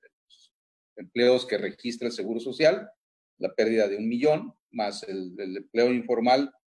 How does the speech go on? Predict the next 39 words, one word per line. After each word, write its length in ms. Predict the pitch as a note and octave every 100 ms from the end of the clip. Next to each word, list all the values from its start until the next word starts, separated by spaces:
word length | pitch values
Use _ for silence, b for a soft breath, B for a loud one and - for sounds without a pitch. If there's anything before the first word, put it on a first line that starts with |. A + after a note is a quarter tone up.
| _
que 80 | B2+
es 100 | C3+
uno 120 | D#3
de 60 | C#3+
los 100 | -
que 120 | G#2
genera 280 | G#2+ B2+ C3+
más 220 | C3 -
economía 440 | - A2 A2 B2+
en 60 | C3
el 140 | B2+
país, 440 | C#3 C3+ D3+ F#3 _ _ _ _
por 160 | - G2
cierto, 460 | C#3 C3+ - F3 _ _
pues 140 | - -
ya 340 | B2 D3 D3
se 120 | -
acabalan 380 | B2 A#2 C#3 C3+
doce 240 | C3 B2 -
millones 400 | A#2 A#2 C3 A#2
de 100 | G#2+
momento. 420 | F#2+ F#2 E2+ - - _ _ _ _ _ _ -
Eh, 360 | G2 G2 - _
otro 360 | - D#3 F3+ C#3+
signo 380 | D#3+ E3 E3+ D#3+
de 80 |
lo 120 | B2 A#2
que 60 |
estamos 360 | - C3 C#3+ -
pasando 640 | C3+ D3 B2 A2+ B2 A#2+ -
lo 160 | A2
da 120 | A2
a 60 | A#2+
conocer 360 | C3+ A#2 B2 B2
la 140 | C3
Comisión 360 | A2 G#2 A#2 B2
Nacional 480 | A#2+ A#2 A2+ A#2
del 140 | A#2+ -
Sistema 720 | - - A2+ A#2 B2 A#2 G#2